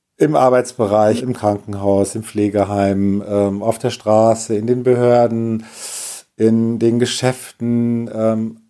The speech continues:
alles hat sich geändert und, ähm, damit muss man erstmal klarkommen. Es gab auch eine relativ hohe Arbeitslosigkeit,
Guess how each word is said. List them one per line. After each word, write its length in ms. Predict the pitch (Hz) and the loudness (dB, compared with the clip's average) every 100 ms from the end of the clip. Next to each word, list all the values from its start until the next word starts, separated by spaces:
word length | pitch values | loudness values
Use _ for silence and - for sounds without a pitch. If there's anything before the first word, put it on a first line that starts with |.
| _ | _
alles 480 | - 135 165 185 - | -2 2 2 2 0
hat 180 | 143 143 | -4 -4
sich 240 | - 131 | -6 -8
geändert 760 | - 107 120 160 165 160 156 - | -2 -2 0 2 4 2 -2 -12
und, 640 | 104 113 117 113 117 - - | -6 -2 0 -2 -4 -8 -8
ähm, 420 | 107 110 110 110 | -2 -2 0 -2
damit 300 | 104 113 127 | 0 0 0
muss 160 | 127 127 | -4 -6
man 140 | 117 | -4
erstmal 280 | 113 113 104 | -4 -4 -6
klarkommen. 540 | 107 127 127 135 101 95 | -2 2 2 2 -4 -10
Es 140 | - | -6
gab 180 | 107 104 | -4 -4
auch 120 | 101 | -4
eine 180 | 104 101 - - - | -4 -6 -8 -20 -8
relativ 640 | 95 117 135 127 127 120 - | 0 2 2 0 -4 -6 2
hohe 240 | 123 107 | 2 4
Arbeitslosigkeit, 1200 | 107 143 143 143 127 117 117 - 113 110 104 101 | 2 2 0 -2 -2 -2 -4 -4 2 4 4 2